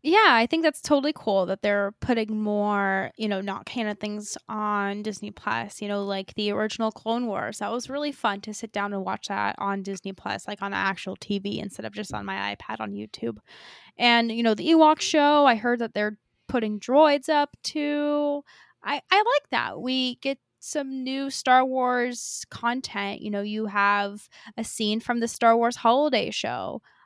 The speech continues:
I'm surprised that that didn't end up on <laughs> Disney Plus and they just put that little scene, but I could see in the next five years that being on Disney Plus.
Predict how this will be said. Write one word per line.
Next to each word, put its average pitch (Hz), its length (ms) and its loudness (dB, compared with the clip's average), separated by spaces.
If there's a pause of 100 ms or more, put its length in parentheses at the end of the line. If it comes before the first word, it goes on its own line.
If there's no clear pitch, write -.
(120)
I'm 254 200 0
surprised 214 500 -2
that 202 140 -6
that 233 280 0
didn't 214 180 -6
end 202 140 -8
up 202 100 -4
on 202 140 -4
<laughs> - 0 -
Disney 208 360 -4
Plus - 420 -10
and 208 100 -4
they 202 100 0
just 202 220 -10
put 220 160 -4
that 208 200 4
little 196 260 -6
scene, 190 480 -4
but - 220 -6
I 269 220 6
could - 180 -2
see 214 200 -6
in 202 80 -6
the 202 80 -6
next 190 320 -6
five 180 260 -2 (100)
years - 440 -10
that - 220 -4 (200)
being - 300 -12
on - 140 -12
Disney - 320 -16
Plus. - 480 -14